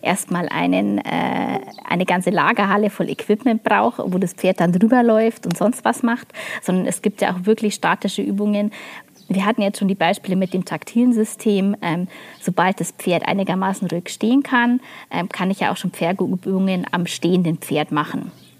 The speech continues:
Aber nichtsdestotrotz ist es natürlich auch schon aus Sicherheitsgründen, äh, wäre es eigentlich schon angebracht, wie, <laughs> äh, in, äh, ab allen Bereichen des Pferdelebens, wenn das Pferd, ähm, jetzt sich zumindest, ähm,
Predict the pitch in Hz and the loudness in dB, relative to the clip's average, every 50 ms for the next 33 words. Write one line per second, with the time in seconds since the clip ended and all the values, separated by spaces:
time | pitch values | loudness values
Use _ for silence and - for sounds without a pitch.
0 | - - - - 180 190 190 202 220 214 - - - - 175 170 - - 185 202 | -20 -8 -2 2 4 4 6 6 4 2 0 -8 -4 -4 -4 -4 0 4 4 4
1 | - - - - 185 - - 185 - 190 185 - - 190 190 185 - - - - | 4 2 -2 -2 -2 0 0 0 0 0 -2 0 0 0 0 0 0 -2 -2 -2
2 | - - - - 180 180 185 180 - - 208 202 - 196 190 180 175 - - - | -2 -2 -2 -4 -2 -4 -4 -6 -2 -2 -2 0 0 0 0 0 -2 -2 -6 -6
3 | - 185 185 - - 180 - - - - - - - - - 175 170 185 - - | -4 -4 -4 -2 -4 -6 -4 -4 -6 -8 -8 -12 -12 -6 0 0 0 0 0 -2
4 | 160 170 190 185 - - 180 - - 170 180 - 190 - - - 190 285 311 381 | -2 -2 -4 -4 -4 -4 -4 -2 -2 -2 0 -2 -2 0 0 0 2 0 4 4
5 | 453 190 208 208 208 - - 233 240 - 226 226 226 202 - - - - - - | 4 4 6 4 4 6 6 4 6 6 6 6 6 4 2 0 -2 0 -2 -2
6 | - - - - - - - 185 226 247 269 262 - 233 196 196 226 254 240 220 | -2 -2 -4 -8 -2 2 4 6 6 8 6 6 6 6 6 6 6 6 6 6
7 | 202 196 - - - 226 214 202 214 185 196 220 196 202 202 - - - - - | 4 4 0 2 4 4 6 6 4 4 4 4 4 4 2 0 -4 -8 -8 -6
8 | - 285 - - 185 190 196 - - - - - 190 185 185 - - - - - | -6 -2 2 4 4 4 4 2 -2 -4 0 4 4 4 4 2 0 2 2 4
9 | 208 214 185 - - - - - - - - - 214 190 - - 185 190 190 185 | 4 4 2 2 0 -6 -6 -6 -8 -8 -4 0 0 0 2 2 0 2 2 2
10 | 196 196 180 - - - - - 92 98 101 95 | 2 2 0 -2 -4 -6 -4 -2 0 0 -2 -2